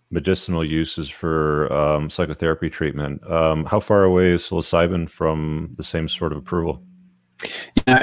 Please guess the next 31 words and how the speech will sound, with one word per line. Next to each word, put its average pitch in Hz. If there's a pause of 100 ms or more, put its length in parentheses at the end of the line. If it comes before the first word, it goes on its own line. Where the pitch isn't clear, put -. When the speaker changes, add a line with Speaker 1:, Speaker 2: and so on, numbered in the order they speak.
Speaker 2:
I, 143 (100)
I 135
should 120
be 110
clear, 104
just 90
so 98
everyone's 87
talking 92
on 87
the 87
same 90
language. 87
Ketamine 147
is 113
a, 98
is 95
approved 95
as 90
an 85
anesthetic. 90
It 95
was 92
approved 95
in 92
the 87
nineteen 87
sixties. 92
It's -
incredibly 95
safe, -